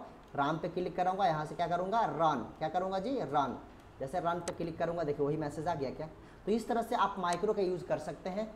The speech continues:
ठीक है। तो आज तक के लिए इतना ही। अगर आप मेरा video देख रहे हैं और आपको इससे कुछ सीखने को मिला तो आप मेरा वीडियो को लाइक करिए और अपने दोस्तों के साथ शेयर करिए, ताकि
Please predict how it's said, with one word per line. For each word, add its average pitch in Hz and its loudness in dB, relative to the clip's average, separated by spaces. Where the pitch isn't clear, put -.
ठीक 247 -2
है। 220 6
तो 156 4
आज 165 6
तक 196 2
के 196 2
लिए 190 6
इतना 185 0
ही। 202 2
अगर 202 6
आप 233 4
मेरा 196 4
video 175 2
देख 233 4
रहे 202 8
हैं 240 0
और 180 8
आपको 180 0
इससे 190 -2
कुछ 175 -6
सीखने 180 0
को 202 -4
मिला 175 4
तो 185 2
आप 156 8
मेरा 165 4
वीडियो 156 2
को 160 0
लाइक 160 6
करिए 233 4
और 160 6
अपने 165 2
दोस्तों 147 -4
के 151 -6
साथ - -6
शेयर 202 0
करिए, 226 0
ताकि 175 -2